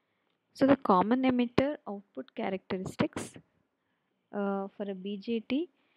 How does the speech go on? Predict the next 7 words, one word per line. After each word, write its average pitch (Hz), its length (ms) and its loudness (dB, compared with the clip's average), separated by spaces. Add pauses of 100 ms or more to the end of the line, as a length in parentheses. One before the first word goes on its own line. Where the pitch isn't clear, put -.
(520)
are 202 220 0
a 202 100 -2
graph 196 640 -4 (160)
of 202 360 2 (100)
collector 185 440 -4
current 202 480 -6
I 180 180 -4